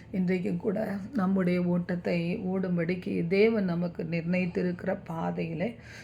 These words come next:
மிகவும் பொறுமையாக நாம் ஓடும்போது, நிச்சயமாக தேவன் நித்திய கானானுக்குள் நித்திய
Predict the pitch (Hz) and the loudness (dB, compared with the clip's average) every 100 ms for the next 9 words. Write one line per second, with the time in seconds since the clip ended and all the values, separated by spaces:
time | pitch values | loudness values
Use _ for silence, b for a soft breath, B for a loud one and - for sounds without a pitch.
0 | B 196 208 226 233 240 226 185 175 180 | B 4 6 6 4 4 2 0 0 2
1 | 190 190 185 202 202 196 170 165 180 190 | 2 2 0 0 2 2 2 0 0 0
2 | 185 180 165 156 226 196 185 - 220 202 | 0 0 0 -2 -2 -2 -2 0 0 2
3 | 180 165 180 208 B B B B 196 220 | 0 0 0 -2 B B B B 10 10
4 | 233 233 185 185 - 214 190 170 - - | 12 8 4 0 2 4 6 2 0 -4
5 | 202 208 226 233 214 196 190 190 180 180 | 2 4 8 8 8 6 2 2 2 0
6 | - 196 185 | -2 0 0